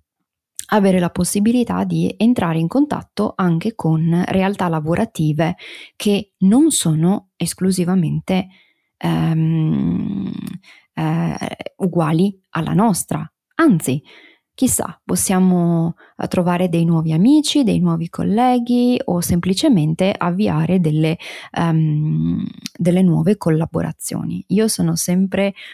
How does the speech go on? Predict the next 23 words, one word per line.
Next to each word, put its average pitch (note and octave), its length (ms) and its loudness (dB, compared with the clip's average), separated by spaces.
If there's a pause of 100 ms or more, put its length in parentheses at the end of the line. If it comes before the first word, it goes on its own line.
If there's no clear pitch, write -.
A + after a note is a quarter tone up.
(160)
molto, G3 560 2
molto F#3 360 0
favorevole F#3 720 -2
alla E3 460 -2 (300)
collaborazione F3+ 1120 0
di, D#3+ 380 -2
eh, D#3 420 -2
tra D#3 160 -2
persone, C4 640 0
tra, F3+ 240 -2
soprattutto G#3+ 640 -2
tra - 160 -2
professionisti. - 1200 -6 (480)
E - 360 -2
devo F#3+ 320 0
dire F3+ 320 -2
che E3 240 -6
qui, F3+ 340 -2
ehm, D#3 640 -2
al F3 180 0
nord E3+ 280 0
Italia, D#3+ 760 -2
ehm, D#3+ 520 -2